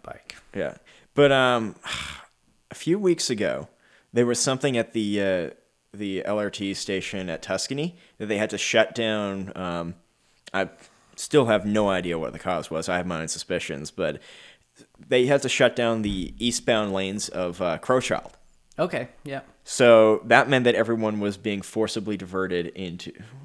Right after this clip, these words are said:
Speaker 2: Royal Oak, going around the road around Royal Oak.
Speaker 1: Yeah.
Speaker 2: Well, imagine suddenly that road is now expecting quadruple the capacity it's meant for.
Speaker 1: Yeah.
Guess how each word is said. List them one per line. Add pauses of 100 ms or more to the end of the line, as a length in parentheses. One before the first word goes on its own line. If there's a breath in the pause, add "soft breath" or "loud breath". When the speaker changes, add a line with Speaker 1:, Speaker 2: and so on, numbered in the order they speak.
(460)
Speaker 2:
Royal
Oak,
going
around
the
road
around
Royal
Oak. (200 soft breath)
Speaker 1:
Yeah. (180)
Speaker 2:
Well,
imagine
suddenly
that
road
is
now
expecting
quadruple
the
capacity
it's
meant
for.
Speaker 1:
Yeah.